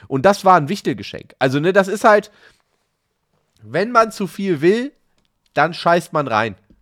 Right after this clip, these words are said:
Wirklich. Das ist, das ist zu Weihnachten noch wahrer als sowieso schon. Und ich glaube, dieser ganze Druck, der ja durchaus, ne, dieses so, ah, ne, es, also, dass man diese Erwartungshaltung von anderen,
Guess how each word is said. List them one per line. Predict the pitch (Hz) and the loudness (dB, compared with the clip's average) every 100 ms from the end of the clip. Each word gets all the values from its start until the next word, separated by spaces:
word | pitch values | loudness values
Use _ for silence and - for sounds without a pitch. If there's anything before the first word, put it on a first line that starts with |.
| _ | _
Wirklich. | - 95 90 - | -14 -12 -14 -10
Das | 135 151 | -10 -8
ist, | 185 - _ _ _ | -12 -16 _ _ _
das | - 175 180 _ | -4 -2 -2 _
ist | - 240 - - _ _ _ _ _ | -8 -6 -8 -20 _ _ _ _ _
zu | - 160 | -10 0
Weihnachten | 170 240 240 220 - 226 277 _ _ _ _ _ _ _ _ _ | 2 2 0 -4 -8 -16 -18 _ _ _ _ _ _ _ _ _
noch | 131 - - 151 127 120 | -20 -18 -2 0 2 4
wahrer | 170 208 214 | 6 6 4
als | - 165 | 0 -2
sowieso | 151 135 143 202 | -6 -8 -6 -8
schon. | - 247 - _ - - | -8 -12 -14 _ -20 -12
Und | 156 160 | -10 -8
ich | 147 | -8
glaube, | 147 156 220 233 226 254 _ _ 160 | -2 0 0 -2 -6 -8 _ _ -6
dieser | 151 156 | 0 2
ganze | 165 233 - | 2 -2 -6
Druck, | 160 151 160 - | -10 -6 -6 -2
der | 123 | 0
ja | 135 | 0
durchaus, | 143 196 165 139 | 0 -2 -2 -4
ne, | 185 | -6
dieses | 180 170 156 | -4 -8 -10
so, | 160 | -10
ah, | 147 165 | -8 -8
ne, | 165 | -8
es, | 185 - - - - _ | -12 -16 -20 -20 -20 _
also, | - 147 147 | -6 -4 -6
dass | 156 156 | -10 -8
man | 160 151 | -8 -8
diese | 143 139 151 | -14 -10 -4
Erwartungshaltung | 135 131 180 220 156 - 104 101 | -2 2 2 0 -8 -10 -12 -12
von | 120 | -14
anderen, | - 180 147 117 | -12 -12 -12 -16